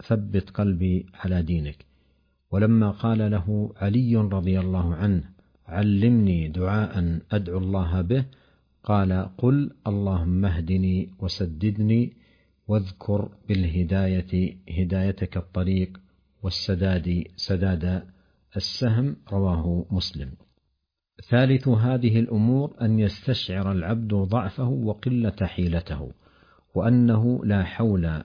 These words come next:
له ولا قوة إلا بالله. جاء عن التابعي الجليل مطرف بن عبد الله بن الشخير رحمه الله قال: "لو أخرج قلبي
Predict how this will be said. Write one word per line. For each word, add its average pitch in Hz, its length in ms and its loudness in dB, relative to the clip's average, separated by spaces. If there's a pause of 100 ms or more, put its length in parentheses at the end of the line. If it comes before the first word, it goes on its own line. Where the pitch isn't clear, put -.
(100)
له 104 240 0
ولا 98 360 0
قوة 131 500 -2
إلا 98 360 0
بالله. 76 380 -4 (720)
جاء 123 540 0 (140)
عن 107 120 4
التابعي 98 840 0
الجليل 92 640 0
مطرف 90 760 -4 (120)
بن 92 180 0
عبد 85 280 -2
الله 90 380 0 (200)
بن 90 160 0
الشخير - 840 -2
رحمه 92 460 -2
الله 90 360 -2 (420)
قال: 110 400 0 (540)
"لو 113 240 2
أخرج 120 460 2 (400)
قلبي 87 520 0